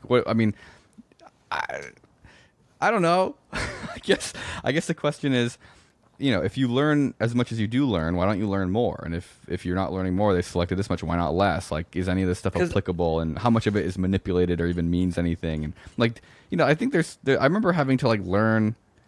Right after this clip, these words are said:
Speaker 1: like, all the presidents' names. Did we do that? Did we have to learn all the, no, she's got her noise-canceling headphones on. Um,
Speaker 2: Yeah, I think we
Speaker 1: did you have to learn all the
Speaker 2: did all
Speaker 1: presidents'
Speaker 2: that.
Speaker 1: names?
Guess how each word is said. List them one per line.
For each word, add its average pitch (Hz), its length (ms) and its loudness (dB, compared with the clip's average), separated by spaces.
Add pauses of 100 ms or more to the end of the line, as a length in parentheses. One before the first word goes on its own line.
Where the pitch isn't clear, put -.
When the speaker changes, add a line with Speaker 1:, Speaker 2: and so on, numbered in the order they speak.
(160)
Speaker 1:
like, 107 120 -6
all 113 120 -4
the 131 80 -2
presidents' 135 600 -4
names. 185 220 -4
Did 147 160 2
we 320 80 0
do 165 220 -6
that? 202 180 -8
Did - 80 -10
we 156 60 -6
have 202 100 -6
to 233 60 -10
learn 175 180 -4
all 165 120 -2
the, 160 140 -8 (100)
no, - 160 -8
she's - 180 -4
got 101 120 0
her 87 120 0
noise-canceling - 540 0
headphones 82 300 0
on. 85 140 0 (400)
Um, 107 240 0
Speaker 2:
Yeah, 196 100 4
I 147 120 0
think 208 200 -2
we 151 260 -4
Speaker 1:
did 156 140 -2
you 165 40 4
have 190 80 -2
to 202 80 0
learn 202 120 0
all 214 60 0
the 208 60 -2
Speaker 2:
did - 80 -4
all 196 80 2
Speaker 1:
presidents' 196 240 -2
Speaker 2:
that. 170 80 -2
Speaker 1:
names? 180 340 -2